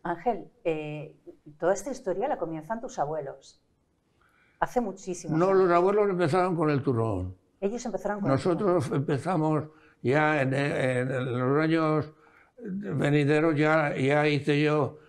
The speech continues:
Speaker 2: eh, el decir, en, en verano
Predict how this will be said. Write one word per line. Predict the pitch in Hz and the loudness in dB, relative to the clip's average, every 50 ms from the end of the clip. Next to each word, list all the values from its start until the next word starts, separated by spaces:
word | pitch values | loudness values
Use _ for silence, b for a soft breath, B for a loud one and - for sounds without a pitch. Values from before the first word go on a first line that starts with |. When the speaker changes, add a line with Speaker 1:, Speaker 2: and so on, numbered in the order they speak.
| B B B B | B B B B
Speaker 2:
eh, | - 135 120 143 143 147 139 165 165 156 156 160 165 165 165 156 156 156 - | -2 -2 0 0 0 0 0 0 -2 -2 -2 0 0 0 0 0 -2 -2 -2
el | 135 135 139 | -2 0 0
decir, | 135 131 - 151 139 143 | 0 0 0 0 0 0
en, | 170 151 151 151 143 135 131 135 | -2 -2 -2 -2 0 0 0 0
en | 135 127 131 131 | 0 0 0 0
verano | 143 139 147 160 165 165 165 170 170 151 - | 0 2 2 2 2 2 2 0 0 -2 -6